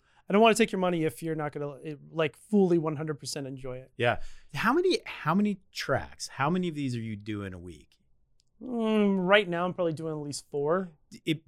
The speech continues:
Speaker 2: blows my mind when you said that
Speaker 1: Mm.
Speaker 2: at our lunch. I'm
Speaker 1: Mm.
Speaker 2: like, the creativity,
Speaker 1: Yeah. <laughs>
Speaker 2: like,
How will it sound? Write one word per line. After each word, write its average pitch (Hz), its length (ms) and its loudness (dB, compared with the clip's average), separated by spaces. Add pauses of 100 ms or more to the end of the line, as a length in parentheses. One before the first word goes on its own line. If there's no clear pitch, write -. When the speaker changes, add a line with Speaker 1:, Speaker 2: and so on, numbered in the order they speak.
(100)
Speaker 2:
blows 147 880 0
my 131 340 -4
mind 98 840 -6 (380)
when 117 180 -2
you 160 200 2
said 135 480 2
that 85 360 -8 (180)
Speaker 1:
Mm. 165 180 -2
Speaker 2:
at 120 120 2
our 117 100 2
lunch. 110 460 -4
I'm 120 80 -4
Speaker 1:
Mm. 123 40 2
Speaker 2:
like, 113 280 -2 (500)
the 123 80 -6
creativity, 165 1000 -2 (180)
Speaker 1:
Yeah. 165 220 0 (240)
<laughs> - 240 -12
Speaker 2:
like, 127 440 4